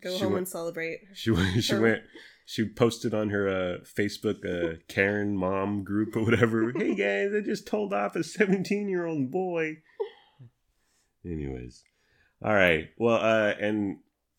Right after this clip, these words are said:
Speaker 2: listen, uh, that, that's, uh, that's our story, and you can think whatever you wanna think. I'm not trying to, I'm not out here trying to get into the,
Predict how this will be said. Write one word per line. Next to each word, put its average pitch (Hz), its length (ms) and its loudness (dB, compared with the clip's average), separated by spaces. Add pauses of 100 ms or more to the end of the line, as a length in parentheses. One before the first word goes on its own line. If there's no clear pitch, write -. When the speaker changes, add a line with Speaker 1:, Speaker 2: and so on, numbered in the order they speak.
(600)
Speaker 2:
listen, 85 400 -6
uh, 67 300 -6 (220)
that, 87 200 -4 (640)
that's, - 280 -8
uh, 82 380 -4 (200)
that's 90 200 -6
our 85 120 -4
story, 151 640 -2 (100)
and 76 380 -10 (320)
you 82 100 -12
can 82 160 -10
think 90 280 -8
whatever 92 260 -4
you 95 160 -4
wanna 98 220 -4
think. 95 340 -8 (280)
I'm 87 100 -8
not 87 200 -6
trying 92 280 -2
to, 82 180 -6
I'm 92 100 -4
not 107 180 0
out 104 160 2
here 104 120 -2
trying 95 220 -4
to 92 60 -4
get 85 160 -6
into 85 300 -8
the, 80 260 -10